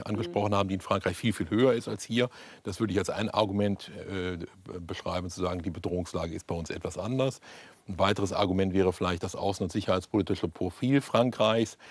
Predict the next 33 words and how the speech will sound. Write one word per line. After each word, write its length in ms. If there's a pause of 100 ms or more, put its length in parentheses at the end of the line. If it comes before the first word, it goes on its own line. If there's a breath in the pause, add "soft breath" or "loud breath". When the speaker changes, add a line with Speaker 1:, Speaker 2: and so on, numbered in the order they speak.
(300 loud breath)
Speaker 1:
äh, 380 (160)
Luftschläge 500
gegen 240
den 160
I 180
S, 440
mi-, 180
äh, 220
sehr 400
vehementes 500
Entgegentreten 760
Al-Qaida 480
im 80
Maghreb, 400
also 160
Stichwort 420
Mali, 400 (460 loud breath)
was 320
mit 120
Deutschland 340
nicht 120
zu 80
vergleichen 500
ist, 80
also 160
eine 140
weitere, 360
äh, 760
eine 120
weitere 440
Zutat 600
in 80
Anführungsstrichen. 640